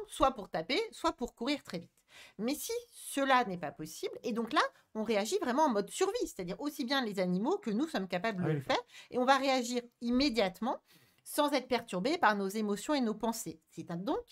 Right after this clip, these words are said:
Speaker 1: extrêmement utile de pouvoir déconnecter la partie intellectuelle de la partie survie
Speaker 2: Donc,
Speaker 1: pour pouvoir réagir.
Speaker 2: donc le système d'urgence des, des, des trois F, c'est en soi des dissociations.
Speaker 1: Ah bah oui.
Speaker 2: D'accord. Donc les animaux l'ont en effet.
Speaker 1: Euh, exactement. Mais surtout,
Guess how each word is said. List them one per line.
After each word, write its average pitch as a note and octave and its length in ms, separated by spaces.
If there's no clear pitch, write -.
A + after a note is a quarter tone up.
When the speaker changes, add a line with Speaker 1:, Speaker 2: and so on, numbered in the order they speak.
Speaker 1:
extrêmement C#4 480
utile B3 260
de A#3 40
pouvoir G#3+ 400
déconnecter C4+ 680
la G3+ 120
partie C#4 420
intellectuelle A#3 640
de F#3 80
la E3+ 120
partie - 500
survie A#3+ 680
Speaker 2:
Donc, E3+ 140
Speaker 1:
pour - 80
pouvoir D#4 220
réagir. G3 280
Speaker 2:
donc F3+ 120
le D#3 60
système D#3+ 360
d'urgence D3+ 320
des, C3+ 80
des, C3+ 120
des C#3 140
trois D3+ 300
F, G3+ 60
c'est - 320
en D3+ 100
soi F#3 160
des E3+ 100
dissociations. C#3+ 380
Speaker 1:
Ah G#3+ 60
bah F3 120
oui. C4+ 180
Speaker 2:
D'accord. - 260
Donc E3 120
les C#3+ 80
animaux C3+ 220
l'ont D3 180
en B2+ 80
effet. A#2+ 200
Speaker 1:
Euh, A#3 280
exactement. A3+ 560
Mais D4 100
surtout, E4 460